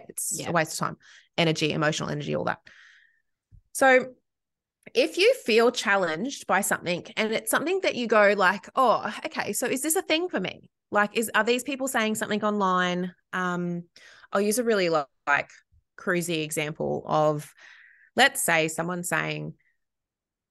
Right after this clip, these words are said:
Speaker 1: "Don't ever use a retractable lead in dog training."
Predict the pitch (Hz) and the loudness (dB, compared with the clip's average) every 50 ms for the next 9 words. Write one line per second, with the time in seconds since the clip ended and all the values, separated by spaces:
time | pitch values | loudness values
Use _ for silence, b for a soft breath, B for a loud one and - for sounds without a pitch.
0 | _ _ _ _ _ _ _ _ _ _ _ _ _ - 214 220 226 240 233 233 | _ _ _ _ _ _ _ _ _ _ _ _ _ 2 4 6 6 6 4 2
1 | - 226 226 202 226 214 208 208 202 208 214 B B B B B B _ 185 185 | 2 0 2 4 6 8 8 8 8 8 6 B B B B B B _ -2 0
2 | 190 180 175 170 165 165 165 160 156 - - - 165 160 156 151 151 156 156 151 | 2 2 2 2 0 -2 -2 -4 -6 -6 -4 -2 -2 0 0 -2 -4 -4 -6 -6
3 | 165 160 - - 147 - - - 160 160 151 151 151 - 95 90 80 80 - 180 | -6 -4 -4 -4 -4 -4 -4 -4 -4 -4 -4 -4 -4 -4 -4 -4 -4 -6 -8 -10
4 | 180 B B B B - _ _ _ _ _ _ - 170 170 - - - - - | -10 B B B B -20 _ _ _ _ _ _ -2 -2 0 0 -2 -4 -6 -8
5 | - - - - - - - 156 | -8 -6 -6 -6 -6 -8 -10 -12